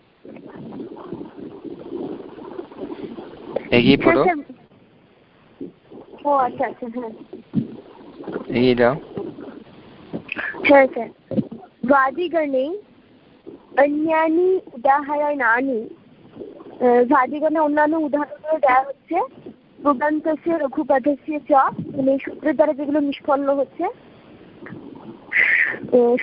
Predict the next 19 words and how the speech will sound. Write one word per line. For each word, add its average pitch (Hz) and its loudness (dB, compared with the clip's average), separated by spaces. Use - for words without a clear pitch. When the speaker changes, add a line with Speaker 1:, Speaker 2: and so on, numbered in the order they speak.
Speaker 2:
সুচ, 359 4
সুচ, 349 4
এ, 262 4
মানে 240 -2
সুচ 339 2
এর 294 4
মানে 233 2
এর 262 2
রূপ, 262 -4
সম্পূর্ণ 294 2
রূপটা 302 2
দাঁড়াচ্ছে 262 0
শোচতি, 330 2
শোকম 349 4
অনুভবতি। 269 0
মানে 254 4
শোচতি 311 0
কথাটা 294 0
মানে 269 -2